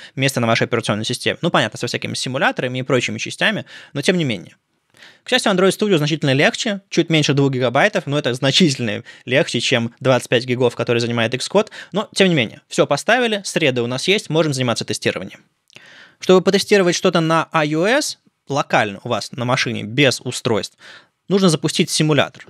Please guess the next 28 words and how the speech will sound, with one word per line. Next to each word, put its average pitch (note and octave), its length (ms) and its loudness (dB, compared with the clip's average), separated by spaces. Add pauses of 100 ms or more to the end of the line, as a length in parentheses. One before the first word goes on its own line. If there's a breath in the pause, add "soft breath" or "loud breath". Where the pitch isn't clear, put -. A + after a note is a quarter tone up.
(140)
Вы D#3 100 2
пишете B2+ 600 -2 (320 soft breath)
«симулятор», C#3+ 720 0 (220)
и D#3+ 100 -2
открывается E3 600 2
вот C#3 140 -2
такая C#3 340 4
вот C3 120 -2
штука, D#3 480 -2 (120)
в - 100 -20
которой C#3+ 300 4
запускается D#3 520 2
полноценный C#3 1120 2
I B2 240 0
O D#3 100 2
S, C3 320 0 (200)
даже C#3 280 2
в C#3 60 0
оболочке C3+ 500 0
как B2 180 0
будто B2+ 240 -2
бы A#2+ 140 2
айфона. B2+ 400 0 (340)
То D#3+ 60 2
есть D3+ 100 4
можно C#3+ 220 4
открыть C3 260 -4
Safari, A#2+ 560 0